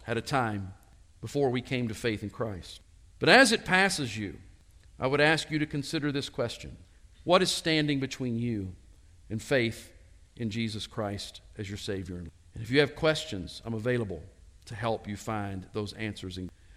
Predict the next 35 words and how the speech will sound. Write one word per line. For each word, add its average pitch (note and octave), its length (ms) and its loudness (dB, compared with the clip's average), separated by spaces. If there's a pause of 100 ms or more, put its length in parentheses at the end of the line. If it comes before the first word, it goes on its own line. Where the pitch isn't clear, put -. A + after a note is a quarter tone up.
(120)
Father, E3 280 10
now E3 400 10
as C#3+ 140 2
we C3+ 100 0
take D#3+ 340 0
these D3 240 0
moments C#3 760 -2 (360)
to G3 140 2
remember G3+ 600 8
your F3 240 6
sac-, E3+ 480 2
uh, D#3 60 6
the B2+ 100 -4
sacrifice E3 720 2
of D#3 100 -8
Jesus, A2 220 -8 (180)
as G#2 120 -6
we C3 120 2
remember D#3 520 4
his D3 240 2
body D3 460 6
that C#3 140 2
was A#2+ 140 -4
broken C#3+ 440 2
for C#3+ 200 -4
us, G#2 300 0
as A2+ 120 -6
we B2+ 140 -2
remember C#3 580 0
his D3 180 0
blood A2 420 -2
that A2+ 100 -6
was B2 140 -8
poured E3 400 -4
out F#2 420 -4